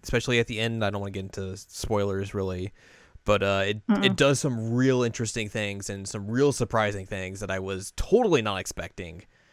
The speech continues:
Speaker 1: Uh, and just in general, I think, like, the game does just storytelling pretty well. Um, the writing's real interesting as well, especially 'cause, like, there's a lot of good, like, just text message exchanges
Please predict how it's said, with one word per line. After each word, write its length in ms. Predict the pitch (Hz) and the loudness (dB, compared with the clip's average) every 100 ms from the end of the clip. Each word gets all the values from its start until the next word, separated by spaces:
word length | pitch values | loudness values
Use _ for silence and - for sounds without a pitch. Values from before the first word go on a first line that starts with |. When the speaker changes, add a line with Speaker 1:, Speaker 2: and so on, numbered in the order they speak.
| _ _ _ _ _ _ - | _ _ _ _ _ _ -2
Speaker 1:
Uh, 220 | 98 101 | 0 0
and 100 | 104 | -2
just 420 | 117 123 - - _ - | -2 -2 -4 -8 _ -4
in 160 | 156 151 | 0 4
general, 300 | 175 175 143 | 6 6 6
I 100 | 131 | 4
think, 160 | 135 | 2
like, 200 | 127 120 - | 0 0 -4
the 120 | 117 117 | -4 0
game 220 | 117 117 | 2 2
does 280 | 113 107 110 _ - | 0 -2 -6 _ -8
just 180 | 107 | -6
storytelling 680 | - 110 110 120 107 101 98 - _ - 110 | -4 -2 -2 -2 -4 -4 -8 -16 _ -16 -14
pretty 300 | - 120 107 | -6 -2 -2
well. 420 | 98 98 101 101 | -2 -2 0 0
Um, 420 | 98 98 92 98 101 - | -2 -6 -8 -12 -12 -6
the 80 | 104 | -4
writing's 500 | 101 107 104 104 101 | -2 -2 -4 -8 -6
real 260 | 104 101 | -4 -4
interesting 520 | 90 101 104 - 101 | -6 -6 -8 -6 -6
as 140 | 98 - | -6 -4
well, 240 | 95 95 | -4 -4
especially 340 | 95 117 104 101 | -4 -6 -6 -8
'cause, 160 | 107 | -6
like, 220 | 95 98 - - - | -8 -8 -14 -20 -8
there's 160 | 104 104 | -4 0
a 60 | |
lot 100 | 107 | 0
of 100 | 104 | 0
good, 240 | 107 104 101 | 0 0 0
like, 160 | 98 | -6
just 200 | - 104 | -6 -4
text 240 | - 104 101 | -4 -4 -6
message 300 | 101 107 104 | -4 -4 -6
exchanges 1040 | 104 - - 101 101 104 101 101 - - | -8 -6 -4 -2 -2 -2 -2 -4 -8 -10